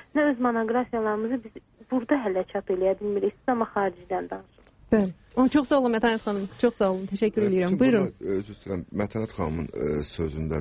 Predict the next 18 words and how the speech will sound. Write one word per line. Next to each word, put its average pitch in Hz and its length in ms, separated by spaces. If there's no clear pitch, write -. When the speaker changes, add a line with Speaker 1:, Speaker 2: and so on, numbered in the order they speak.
Speaker 3:
də 64 60
böyük 107 180
həqiqətlər 71 600
bir 147 120
daha 65 160
göstərir 65 520
ki, 71 320
bu 73 80
artıq 85 260
proseslər 76 520
belə 69 300
deyək, - 200
ona 76 220
doğru 117 160
Speaker 2:
Mhm. 190 100
Speaker 3:
gedir. - 300
E, - 40
Azərbaycan 98 840